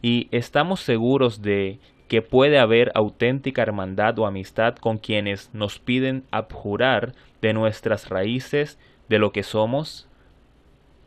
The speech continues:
Padre Flavio, quizás no sea casualidad que un mensaje teme el riesgo de un tercer conflicto mundial entre Oriente y Occidente,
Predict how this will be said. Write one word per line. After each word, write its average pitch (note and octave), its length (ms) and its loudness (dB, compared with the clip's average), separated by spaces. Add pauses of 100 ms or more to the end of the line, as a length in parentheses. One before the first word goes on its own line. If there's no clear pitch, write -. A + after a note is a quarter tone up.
(1080)
Padre A#2+ 320 2
Flavio, A2 500 0
quizás D#3 540 -2
no C3+ 120 -4
sea B2+ 200 -4
casualidad A#2 680 -4
que A2+ 140 -10
un A2+ 120 -8
mensaje A#2 760 -4 (460)
teme C3+ 320 4
el A#2 100 0
riesgo B2 680 0
de G#2 160 0
un A#2 200 -6
tercer A#2+ 640 -4
conflicto A#2 800 -6
mundial F#2 640 -6 (300)
entre A2+ 340 0
Oriente A2 420 -2
y G#2+ 80 -2
Occidente, G#2 840 -4